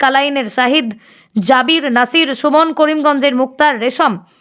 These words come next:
এদের উপর আশীর্বাদী হাত রয়েছে সুব্রত, নিত্যগোপাল সহ রাজনৈতিক দলের একাংশ নেতা, পাতি নেতাদের। জড়িত হয়েছেন পুলিশ এবং স্থানীয় বিধায়কও। আমজনতাই অভিযোগ করে সম্প্রতি সরব হওয়ায় ব্যাকফুটে চলে গিয়েছিল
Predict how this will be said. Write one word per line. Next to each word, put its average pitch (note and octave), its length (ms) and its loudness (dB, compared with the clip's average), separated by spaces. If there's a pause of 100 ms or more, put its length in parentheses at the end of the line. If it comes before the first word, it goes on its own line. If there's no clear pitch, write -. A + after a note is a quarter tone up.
এদের D#4 260 2
উপর F#4 200 0
আশীর্বাদী C#4+ 540 -2
হাত A#3+ 260 0
রয়েছে B3+ 320 -2
সুব্রত, C4 420 -2 (160)
নিত্যগোপাল C4 600 0
সহ A#3 180 -2
রাজনৈতিক C4 560 -2
দলের B3+ 240 2
একাংশ C4 360 -2 (160)
নেতা, A3+ 240 0
পাতি C4 320 -2
নেতাদের। G3+ 400 -2 (480)
জড়িত D#4 340 2
হয়েছেন F4 420 0
পুলিশ D#4 280 0
এবং D4+ 220 0
স্থানীয় C4+ 360 -2 (100)
বিধায়কও। A3 460 0 (360)
আমজনতাই F4+ 680 0
অভিযোগ D#4+ 340 -2
করে D4+ 140 2 (120)
সম্প্রতি D4+ 380 -2
সরব D4 360 2 (180)
হওয়ায় A#3+ 400 2
ব্যাকফুটে C4 460 -2
চলে D4+ 240 0
গিয়েছিল C4+ 400 -2